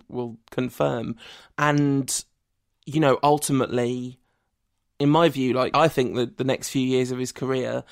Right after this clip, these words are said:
are gonna show that he actually had a place at the top level of the game, you know, and that it was a little bit short-sighted to sell him, but not so much short-sighted to sell him as short-sighted to kind of drive him to the point at which he didn't want to play there anymore. You know,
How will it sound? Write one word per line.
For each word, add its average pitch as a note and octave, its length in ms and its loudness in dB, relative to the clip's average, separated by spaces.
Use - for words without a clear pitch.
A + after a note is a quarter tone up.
are B2 120 -2
gonna B2 200 0
show B2+ 480 2
that B2 480 -2
he C3 220 -4
actually B2+ 440 -2
had B2+ 200 -2
a A#2+ 60 -4
place - 580 -2
at A2+ 100 -4
the - 80 -12
top - 240 -6
level A#2+ 240 -4
of A2+ 80 -10
the - 80 -16
game, A#2+ 420 -8
you C3 80 -8
know, A2+ 220 -8
and A#2 180 -8
that - 120 -8
it G#2+ 80 -8
was C3 240 -8
a - 60 -4
little B2 200 2
bit A#2+ 180 -2
short-sighted B2 520 -2
to B2 80 -10
sell B2+ 280 0
him, B2 180 -4
but A#2 180 2
not F#3 140 2
so - 100 -4
much C#3+ 140 -2
short-sighted - 480 -2
to - 80 -8
sell B2+ 240 0
him B2+ 140 -2
as B2 280 -6
short-sighted B2+ 640 0
to B2+ 300 -2
kind B2 220 0
of A#2 120 -8
drive B2+ 320 2
him B2+ 180 0
to B2 100 -8
the B2 80 -6
point C3+ 300 0
at C3 120 -6
which B2 200 -6
he C3+ 100 -10
didn't B2 200 -10
want B2 100 -6
to B2 60 -10
play C#3 240 -4
there A#2+ 180 -8
anymore. A#2+ 380 -8
You C#3+ 80 -4
know, C3 180 -8